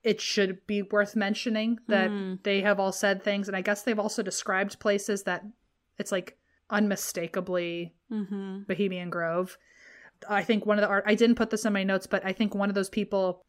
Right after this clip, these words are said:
Speaker 1: was, he said, "I was too young to realize it was Bohemian Grove at the time, but, like,
Speaker 2: Oh
Speaker 1: in
Speaker 2: my
Speaker 1: my
Speaker 2: God.
Speaker 1: descriptions, it's obvious." I think he said, "Unmistakably Bohemian
Speaker 2: <gasps>
Speaker 1: Grove."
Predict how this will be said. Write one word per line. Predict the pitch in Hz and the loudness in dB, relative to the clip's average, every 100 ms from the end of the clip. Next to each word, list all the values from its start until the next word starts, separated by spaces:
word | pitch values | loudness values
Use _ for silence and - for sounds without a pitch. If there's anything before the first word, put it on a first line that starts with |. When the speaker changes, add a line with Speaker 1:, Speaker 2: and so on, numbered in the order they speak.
| - | -10
Speaker 1:
was, | 190 202 190 185 185 185 - _ - _ | 0 4 4 4 2 -4 -8 _ -20 _
he | _ 233 220 | _ 2 2
said, | - 202 196 202 - | 4 4 2 0 -4
"I | 208 208 | 2 4
was | 220 220 | 4 4
too | 233 | 2
young | 214 202 | 4 2
to | 202 | 0
realize | 190 190 185 | 0 2 0
it | 185 | 0
was | 180 | -2
Bohemian | 185 190 185 | -4 -4 -4
Grove | 180 180 175 | -2 -4 -4
at | |
the | 170 | -8
time, | - 190 180 175 | -2 -2 -2 -2
but, | 180 175 - - | -4 -4 -10 -4
like, | 185 - | -4 -2
Speaker 2:
Oh | 220 | 0
Speaker 1:
in | 220 | 4
Speaker 2:
my | 214 196 | 6 4
Speaker 1:
my | |
Speaker 2:
God. | |
Speaker 1:
descriptions, | 190 - 208 196 - 180 175 | 2 2 2 2 -2 -6 -4
it's | 175 - - - _ - | -4 -6 -14 -18 _ -4
obvious." | 202 190 185 180 - | -2 0 0 0 -2
I | 208 | 2
think | 262 | 2
he | 226 | 4
said, | 190 202 | 0 0
"Unmistakably | 202 185 - 185 180 175 165 180 165 165 | 0 -2 -4 -6 -4 -6 -6 -4 -4 -6
Bohemian | 175 190 175 160 | -8 -8 -8 -2
Speaker 2:
<gasps> | |
Speaker 1:
Grove." | 330 - - | 2 2 0